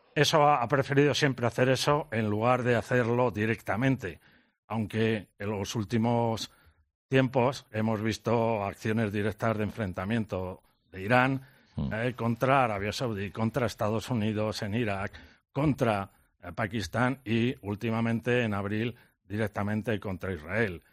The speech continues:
Speaker 1: Entonces, eh, esa estrategia de actuar por intermediarios es la que le viene bien porque le permite tener un bajo perfil, le permite presentarse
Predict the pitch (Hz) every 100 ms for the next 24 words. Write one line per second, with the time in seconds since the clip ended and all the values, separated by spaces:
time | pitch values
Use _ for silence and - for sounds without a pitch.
0 | _ _ _ 104 98 127 110 104 92 -
1 | _ _ _ 98 101 95 98 _ - 131
2 | - 139 131 123 123 117 117 110 117 _
3 | _ _ _ - 117 - 110 131 127 120
4 | 107 98 87 85 95 95 - 101 110 117
5 | 104 87 _ _ _ _ _ 110 104 101
6 | 113 98 104 117 123 113 101 90 - _
7 | _ _ 139 120 117 104 101 101 101 98
8 | 98 120 123 120 107 101 92 90 104 110
9 | 113 98 107 110 104 104 101 - 95 98
10 | - 135 135 135 - - _ 101 101 98
11 | 104 110 123 107 104 - 104 98 113 -
12 | - 107